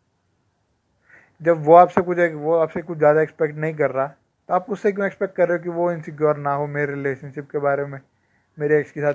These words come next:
कैसे है? हम ठीक है, दोस्त है, दोस्त हो तो दोस्ती की तरह शो भी करो उसे, दिखाओ भी कि हाँ, हम लोग दोस्त, ऐसे वाले दोस्त हैं। उसको platonic relationship मत बनाओ please,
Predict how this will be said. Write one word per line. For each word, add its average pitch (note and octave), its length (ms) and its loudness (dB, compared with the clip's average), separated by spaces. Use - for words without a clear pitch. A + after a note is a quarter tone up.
कैसे C#3+ 320 -4
है? C3+ 120 -10
हम C#3+ 100 -14
ठीक D#3 280 -6
है, D#3 60 2
दोस्त C#3+ 280 -4
है, D3 180 -10
दोस्त F3+ 360 -2
हो G3+ 60 -4
तो A3+ 120 -8
दोस्ती E3 360 -6
की F#3 60 -10
तरह G#3 180 2
शो G3 240 0
भी G#3+ 140 -4
करो D3+ 240 0
उसे, B2+ 260 -14
दिखाओ D#3+ 400 4
भी F3+ 160 -2
कि E3+ 120 -8
हाँ, E3 240 -6
हम E3+ 180 -12
लोग F3+ 200 -6
दोस्त, D#3 420 -6
ऐसे E3+ 320 0
वाले D#3 300 2
दोस्त B2+ 360 -8
हैं। G3 180 -20
उसको D3 200 -10
platonic D3 540 -2
relationship E3 580 -4
मत E3 240 2
बनाओ C#3 380 -8
please, C#3 480 -8